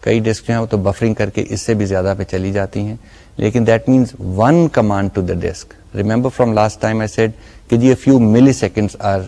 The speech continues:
used up in trying to access the disk. So one use of a few milliseconds and you get sixty-four thousand یا six five five three six to be more accurate bytes back. So you can do a lot of fast reads and writes.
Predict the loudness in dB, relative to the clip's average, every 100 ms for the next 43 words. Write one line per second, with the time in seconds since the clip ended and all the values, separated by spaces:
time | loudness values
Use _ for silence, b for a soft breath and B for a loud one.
0 | -8 -2 2 2 2 0 -2 -12 -8 -4
1 | -2 -2 -2 -2 -2 -4 -8 -8 -8 -6
2 | -8 -14 -20 b b b b b -2 0
3 | 2 4 4 4 2 0 2 4 4 0
4 | -2 0 -2 0 2 2 2 2 -2 -4
5 | -4 -8 -10 -20 b b -2 0 2 2
6 | 0 -2 -8 -4 -6 -2 0 0 0 0
7 | 0 0 -4 -10 -12 -6 -6 -4 -6 -2
8 | -2 0 -4 -4 -4 -4 -4 -4 -4 -4
9 | -2 -2 -4 -4 -6 -6 -6 -8 -8 -10
10 | -10 -10 -12 -20 -20 -20 -20 -18 -4 0
11 | 0 0 0 0 -2 -4 -4 0 0 0
12 | -4 -4 0 0 -4 -6 -6 -4 -8 -6
13 | -6 -8 -12